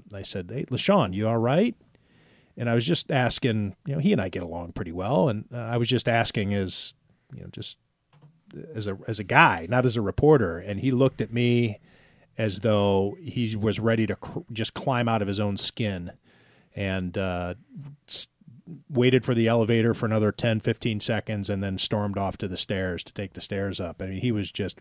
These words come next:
said nothing, didn't <laughs> want us to, not even to teammates, and it's not like it was just the two of us. I mean, there were security there and pl-, their players and family members, and he just was,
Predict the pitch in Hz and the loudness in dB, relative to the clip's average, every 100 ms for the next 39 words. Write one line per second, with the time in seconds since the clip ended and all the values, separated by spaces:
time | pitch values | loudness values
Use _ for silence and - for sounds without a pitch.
0 | - - 123 107 123 139 165 143 131 113 | -6 0 0 2 2 4 4 4 2 -2
1 | 110 127 160 113 - - 147 - - - | 0 0 0 -2 -8 -10 -10 -10 -16 -20
2 | - 147 147 143 131 - - 180 180 170 | -4 4 6 6 4 0 4 6 8 8
3 | 165 143 135 170 165 147 131 113 127 - | 6 4 4 4 6 6 6 4 2 2
4 | 104 165 170 95 92 - 120 113 107 - | 4 8 8 8 -2 -2 0 0 0 -4
5 | - 147 156 147 147 143 139 139 135 127 | -4 2 4 6 6 6 4 6 4 2
6 | 95 92 131 113 107 - - 143 139 135 | 0 -6 -6 -6 -6 -2 2 4 4 4
7 | 127 110 107 - 143 139 127 127 123 120 | 2 0 -4 0 2 2 2 0 0 0
8 | 110 98 123 110 113 104 - 95 92 90 | 0 -2 -2 -2 -2 -4 -6 -6 -4 -4
9 | 85 - | -6 -10